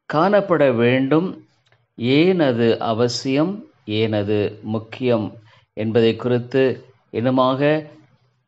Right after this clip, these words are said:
வேதாகமத்தில் எவ்விதமாக பரிசுத்தவான்கள் தங்களுடைய வாழ்க்கையில்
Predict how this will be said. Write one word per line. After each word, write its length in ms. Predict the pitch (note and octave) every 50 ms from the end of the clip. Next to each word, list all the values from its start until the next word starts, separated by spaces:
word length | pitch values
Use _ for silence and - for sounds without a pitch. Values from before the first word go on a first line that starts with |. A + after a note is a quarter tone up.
| _ _ - D3+
வேதாகமத்தில் 960 | D#3+ F#3+ G#3 A3 A3 A#3 G3+ F#3+ E3+ D#3 C#3+ C#3 B2+ B2 - C3 A2+ G#2+ G2 - - -
எவ்விதமாக 680 | - C3 D3+ E3+ F#3+ G3 G3 F3+ F3 E3+ E3 D#3 D3 C#3+
பரிசுத்தவான்கள் 1080 | - - B2 B2+ - - G#3+ G#3 - - A3 F#3+ E3 C3+ A#2 A2 A2 G2+ G2 F#2+ F2 - - - _ _ _ - - _ _ _ _ _ _ _ - -
தங்களுடைய 480 | C#3 D#3+ F#3+ G3+ G#3 G#3 G3 G3 F3 D#3
வாழ்க்கையில் 760 | B2 A2+ G#2+ A2+ A#2 B2 B2 A#2+ - - A#2 G#2 G2 F#2